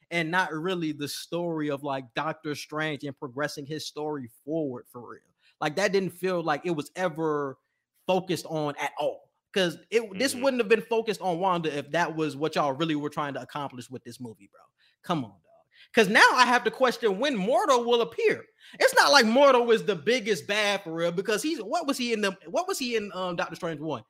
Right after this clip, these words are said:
Speaker 1: He was like a, what was
Speaker 2: He
Speaker 1: he
Speaker 2: was like
Speaker 1: for
Speaker 2: an
Speaker 1: real?
Speaker 2: ap-, he was like an apprentice to the former Sorcerer Supreme,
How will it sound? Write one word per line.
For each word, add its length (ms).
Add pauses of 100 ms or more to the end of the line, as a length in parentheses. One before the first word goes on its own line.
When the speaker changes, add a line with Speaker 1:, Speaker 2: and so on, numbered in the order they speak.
(280)
Speaker 1:
He 80
was 200
like 220
a, 260 (680)
what 120
was 180
Speaker 2:
He 60
Speaker 1:
he 40
Speaker 2:
was 120
like 140
Speaker 1:
for 60
Speaker 2:
an 60
Speaker 1:
real? 80
Speaker 2:
ap-, 140 (520)
he 100
was 100
like 180
an 100
apprentice 840
to 300
the 220
former 500
Sorcerer 560
Supreme, 880